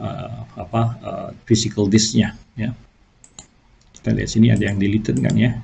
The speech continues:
Nah, ini, oh, ini kosong,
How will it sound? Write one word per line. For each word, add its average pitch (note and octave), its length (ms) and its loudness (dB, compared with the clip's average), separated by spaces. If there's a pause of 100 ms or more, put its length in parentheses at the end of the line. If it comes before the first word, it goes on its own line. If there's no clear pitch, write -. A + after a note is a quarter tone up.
(200)
Nah, A2+ 320 -10
ini, A2 160 0 (160)
oh, A2+ 240 0 (640)
ini B2 80 0
kosong, D3 720 0